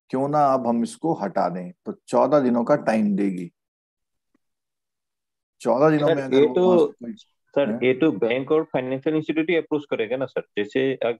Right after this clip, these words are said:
Speaker 2: बोरोअर बैंक को payment करेगा,
Speaker 1: बोरोअर
Speaker 2: bank
Speaker 1: भी
Speaker 2: फिर
Speaker 1: कर सकता है
Speaker 2: Directly सर साई को।
Speaker 1: हम्म।
Speaker 2: कैसे करेगा सर?
Speaker 1: वही website से करेगा।
Speaker 2: नहीं,
Speaker 1: ये इन्होंने
Speaker 2: तो
Speaker 1: चला
Speaker 2: एनओसी
Speaker 1: रखा है।
Speaker 2: तो,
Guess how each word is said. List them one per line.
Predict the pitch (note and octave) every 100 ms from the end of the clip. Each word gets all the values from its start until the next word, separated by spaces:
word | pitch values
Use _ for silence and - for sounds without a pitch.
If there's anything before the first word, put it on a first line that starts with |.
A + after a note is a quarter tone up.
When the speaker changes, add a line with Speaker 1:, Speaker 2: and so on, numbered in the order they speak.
| -
Speaker 2:
बोरोअर | G2+ G#2 A#2+
बैंक | B2+ _ G#2+ G#2+
को | C3+
payment | - A#2 G#2+ G2
करेगा, | F#2+ A2 A#2+
Speaker 1:
बोरोअर | B2 C3 C#3
Speaker 2:
bank | C3+
Speaker 1:
भी | B2+
Speaker 2:
फिर | C#3
Speaker 1:
कर | C3+
सकता | - A#2+ - A2 G#2+
है | - _ _ _ _ - -
Speaker 2:
Directly | A#2+ B2+ D#3+ E3+
सर | E3 C#3
साई | C#3 G2+
को। | F2+ E2+ _ _ _ _ _ -
Speaker 1:
हम्म। | G3+ G#3 G#3+ A3 _ _ _ _ _ -
Speaker 2:
कैसे | C3+ D#3
करेगा | D3+ C#3+
सर? | C3+ D3+ - _ _ _ _ _ _ _ - _ _ _ _ _ _ _ -
Speaker 1:
वही | A2+ F3+
website | E3 - B2
से | -
करेगा। | - C3 D3 G3+ - _ -
Speaker 2:
नहीं, | A#2 D#3
Speaker 1:
ये | C#3 C#3+
इन्होंने | A2+ G#2+
Speaker 2:
तो | C#3 C#3 D3+
Speaker 1:
चला |
Speaker 2:
एनओसी | C3+ B2+ - F3+
Speaker 1:
रखा | F#3+
है। |
Speaker 2:
तो, | F3+